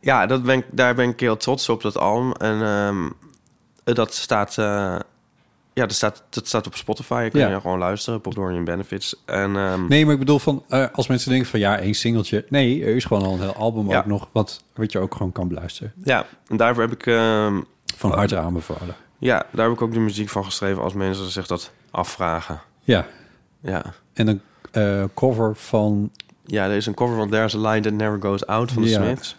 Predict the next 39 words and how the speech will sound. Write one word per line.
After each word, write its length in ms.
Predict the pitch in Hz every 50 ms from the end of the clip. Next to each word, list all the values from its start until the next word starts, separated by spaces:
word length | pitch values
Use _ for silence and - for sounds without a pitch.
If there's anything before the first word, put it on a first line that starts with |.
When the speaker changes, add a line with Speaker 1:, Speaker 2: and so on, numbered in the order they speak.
| _ -
Speaker 2:
Ja, 140 | 117 104 92
dat 180 | 90 - 98 -
is 60 | -
wel, 120 | - 87 85
oh, 140 | 87 -
dat 300 | - 101 92 87 98 90
is 80 | - -
ook 100 | 87 -
wel 100 | - 87
te 120 | - -
gek. 320 | - - - 98 - - - _ _ _ _ _
Speaker 1:
Ja, 220 | 117 110 98 - -
Speaker 2:
Ja. 120 | 107 95
Speaker 1:
dat 140 | 85 92 95
is 60 | 98
onze 200 | 95 85 95 -
grootste 360 | - - 92 90 85 - -
hit 280 | 82 87 92 87 82 -
momenteel 500 | 73 80 82 82 78 76 - 82 80 78
op 120 | 67 76 -
Spotify. 560 | - - - - - - - - - - - 65 - -
Speaker 2:
Ja, 220 | - 160 170 180 180
je 100 | 185 180
hebt 140 | 160 147
bij 80 | 135 135
Tidal 280 | - 170 185 190 160 143
zag 160 | - 143 127
ik 100 | 123 117
Magnificent 520 | 120 120 120 147 160 - 147 120 117 -
volgens 240 | - 104 95 - -
mij 140 | 104 92 92
bovenaan 460 | 92 90 87 90 87 87 85 85 82
staan. 220 | - - - 139 170
Speaker 1:
Oh 80 | 165 147
ja? 280 | 90 73 85 - 214 - - - - - - _ _
Speaker 2:
Ja. 300 | - 120 98 85 80 - - - _ _ _
Nou 140 | - 120 107
ja, 100 | 90 87
goed. 360 | - - 90 82 82 - -